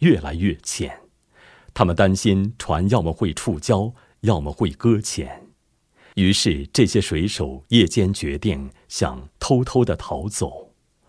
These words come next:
他们将救生船从大船上放到海里，想找机会下去。保罗看见了，就警告百夫长说，这些人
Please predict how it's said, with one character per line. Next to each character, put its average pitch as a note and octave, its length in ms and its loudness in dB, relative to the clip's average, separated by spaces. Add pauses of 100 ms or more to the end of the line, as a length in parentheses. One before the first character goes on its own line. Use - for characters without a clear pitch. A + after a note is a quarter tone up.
(240)
他 - 140 2
们 F#2+ 80 2
将 G2 300 2
救 G2+ 200 2
生 F#2+ 240 0
船 D2 460 -8
从 F#2 240 -4
大 G#2+ 220 -2
船 D#2+ 260 -8
上 D2+ 400 -4
放 A#2+ 260 -2
到 G2 160 0
海 D#2 280 -8
里， D#2+ 360 -4 (220)
想 E2+ 240 -2
找 - 180 -4
机 A2 280 0
会 G#2 340 -2
下 - 380 -4
去。 - 280 -8 (1040)
保 E2+ 220 8
罗 F2 180 4
看 D#2+ 320 -2
见 D2 240 -6
了， - 240 -12 (240)
就 G#2+ 200 4
警 D2+ 320 -4
告 D#2+ 320 -4
百 D2 180 -4
夫 F#2 180 -4
长 D#2 300 -6
说， - 400 -8 (420)
这 G#2 160 4
些 D#2+ 200 -2
人 C2+ 340 -8